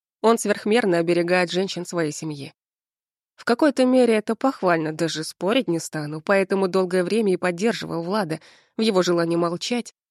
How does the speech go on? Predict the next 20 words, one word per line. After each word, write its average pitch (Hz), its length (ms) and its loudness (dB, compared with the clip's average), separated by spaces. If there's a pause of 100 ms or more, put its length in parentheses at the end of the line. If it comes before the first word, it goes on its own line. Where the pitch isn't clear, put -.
(440)
но 226 160 4
больше 175 280 0
не 196 100 -6
стану. 139 400 -16 (540)
В 185 80 -2
данной 185 300 4
ситуации 196 500 0
неведение 180 580 2
истинного 165 460 -4
положения 170 540 -2
вещей 180 280 -4
не 202 140 2
защищает 185 640 -2
их, - 160 -8
а 160 120 -2
наоборот, 165 640 -4 (440)
увеличивает 202 580 2
шансы 156 440 -8
их 165 60 -12
гибели. 156 500 -12